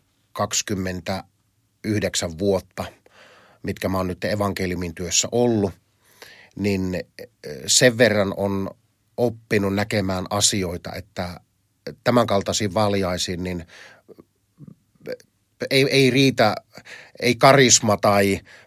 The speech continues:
persoonallisuus tai joku tällainen ei riitä, vaan tässä tarvitaan ihan konkreettista tietotaitoa ja asiaosaamista. Ja sen takia mä ite näin sen, että minulle on valtavan merkityksellistä oppia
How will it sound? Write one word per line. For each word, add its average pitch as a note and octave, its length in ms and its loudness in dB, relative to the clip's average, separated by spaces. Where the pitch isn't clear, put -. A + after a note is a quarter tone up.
persoonallisuus F#2+ 1200 2
tai F#2 480 -2
joku G#2+ 240 -4
tällainen G2+ 460 0
ei G2+ 180 -2
riitä, G2 320 -2
vaan G2 140 -2
tässä A2+ 200 -2
tarvitaan A2+ 400 0
ihan A#2+ 180 -2
konkreettista G#2+ 920 -2
tietotaitoa F2+ 960 -2
ja F#2+ 260 -2
asiaosaamista. G2 1040 0
Ja - 60 -6
sen A2+ 180 4
takia G#2+ 240 2
mä G2+ 120 0
ite A#2 280 2
näin F#2+ 360 -2
sen, F#2+ 280 -2
että F2+ 360 -8
minulle A#2 440 2
on F#2 140 -8
valtavan G#2 420 0
merkityksellistä G2 960 -4
oppia G#2+ 400 -2